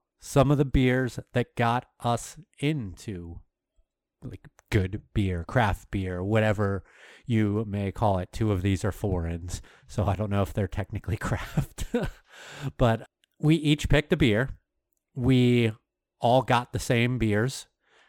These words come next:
uh, so that we can enjoy them together on this show. Um, Joel had a little bit of an issue finding his initial choice. Uh, isn't that right, Joel?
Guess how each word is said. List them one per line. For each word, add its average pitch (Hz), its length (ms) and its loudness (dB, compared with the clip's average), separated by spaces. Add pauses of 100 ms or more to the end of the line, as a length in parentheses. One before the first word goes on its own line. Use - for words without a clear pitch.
(120)
uh, 110 240 2
so 117 240 6
that 117 220 2
we 117 180 4
can 117 520 2 (420)
enjoy 123 400 6
them 120 200 4
together 110 680 2 (640)
on 113 300 4
this 120 120 4
show. 98 600 2 (100)
Um, 107 500 0 (140)
Joel 175 460 10
had 160 160 6
a 143 60 6
little 135 420 6
bit 143 240 4
of 120 320 4
an 120 180 0
issue 117 720 4 (240)
finding 123 1040 2 (420)
his 127 260 4
initial 110 800 4 (220)
choice. 120 640 4 (300)
Uh, 101 440 -2
isn't 143 220 0
that 147 120 0
right, 151 180 0
Joel? 151 240 -2